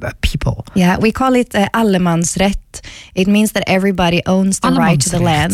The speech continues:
Speaker 2: So
Speaker 1: Yeah.
Speaker 2: you can go and pluck blueberries wherever you want. You can put up a tent. You know, nobody owns the land and everybody owns it at the same time. So that's also probably why we are so connected to nature. So if you don't wanna be in the big city, you can always go out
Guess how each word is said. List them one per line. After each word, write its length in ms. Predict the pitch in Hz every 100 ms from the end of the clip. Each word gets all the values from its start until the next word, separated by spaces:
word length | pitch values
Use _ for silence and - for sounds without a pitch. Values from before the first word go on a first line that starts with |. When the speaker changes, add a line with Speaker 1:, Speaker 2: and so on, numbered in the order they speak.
| 202
Speaker 2:
So 220 | - 180
Speaker 1:
Yeah. 120 | 196
Speaker 2:
you 40 | 123
can 220 | 196 190
go 180 | 180 175
and 160 | 180
pluck 300 | - 170 175 214
blueberries 640 | 277 269 262 254 254 240
wherever 280 | 220 226 226
you 160 | 226 214
want. 420 | 214 208 214 208
You 80 | 180
can 160 | 185
put 140 | - 175
up 140 | 85
a 40 |
tent. 640 | - - 247 247 240 247 - - - - -
You 100 | 196
know, 120 | 185
nobody 380 | 196 214 214 202
owns 300 | 190 190 190
the 100 | 185
land 300 | 180 170 196
and 80 | 180
everybody 440 | 185 185 170 165
owns 300 | 160 175 175
it 80 | 175
at 100 | 175
the 60 | 185
same 300 | - 175 175
time. 400 | 165 160 156 -
So 360 | - 180 170 185 - - - - -
that's 220 | 202 -
also 300 | 196 208 208
probably 360 | - 190 180
why 160 | 175 170
we 140 | 185
are 100 | 170
so 200 | 170 -
connected 480 | 170 190 175 - 190
to 100 | -
nature. 580 | 180 165 180 - 170 -
So 240 | - 180 165
if 180 | 185
you 60 | 185
don't 160 | 185 202
wanna 200 | 190 175
be 160 | 180
in 100 | 175
the 80 | 185
big 220 | 170 165
city, 240 | - 196 175
you 120 | 175
can 180 | 185 185
always 420 | - 190 190 185
go 160 | 175 160
out 560 | 165 190 262 - -